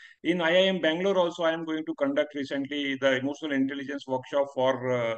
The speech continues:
their professors and the lecturers. Recently I met with their directors. He was, you know, asking me to, can we conduct this?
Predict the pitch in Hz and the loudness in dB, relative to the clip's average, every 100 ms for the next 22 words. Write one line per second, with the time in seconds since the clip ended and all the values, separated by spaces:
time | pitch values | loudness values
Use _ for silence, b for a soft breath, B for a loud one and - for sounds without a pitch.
0 | 120 139 135 135 135 139 135 131 131 131 | 0 -2 -2 -8 -8 -6 -4 -4 -4 -4
1 | 127 123 - 127 123 - 131 131 131 135 | -2 -2 -4 -4 -6 -6 -10 -6 -4 -2
2 | 127 123 127 123 123 123 120 110 - 117 | -2 0 -4 -4 -6 -4 -4 -6 -8 -4
3 | 120 - 117 113 123 123 127 - - _ | -4 -4 -6 -6 -10 -8 -8 -10 -20 _
4 | b b b 131 127 123 120 135 131 127 | b b b -6 0 0 0 0 -2 -2
5 | 127 123 127 123 127 127 120 117 113 117 | -2 -2 -2 -2 -4 -4 -4 -6 -8 -10
6 | - | -14